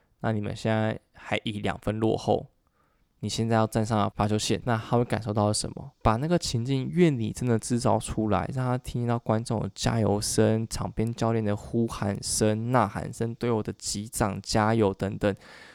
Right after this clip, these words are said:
把这种让他进去，让他先激发他对于那个情境的害怕。哦，这个有点接近我们心理治疗在讲的暴露法，就让你用想象的方式进入到那个情境当中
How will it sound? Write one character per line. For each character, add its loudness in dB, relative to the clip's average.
把 0
这 0
种 2
让 2
他 0
进 0
去， -4
让 0
他 0
先 -2
激 -2
发 2
他 0
对 6
于 4
那 -2
个 2
情 -6
境 -8
的 -2
害 -2
怕。 2
哦， -8
这 -4
个 2
有 2
点 2
接 0
近 -2
我 0
们 -6
心 -4
理 -2
治 0
疗 4
在 0
讲 0
的 -6
暴 2
露 0
法， -2
就 -2
让 0
你 -6
用 0
想 -4
象 2
的 4
方 0
式 -4
进 -4
入 -2
到 0
那 -4
个 -2
情 -6
境 -8
当 -8
中 -10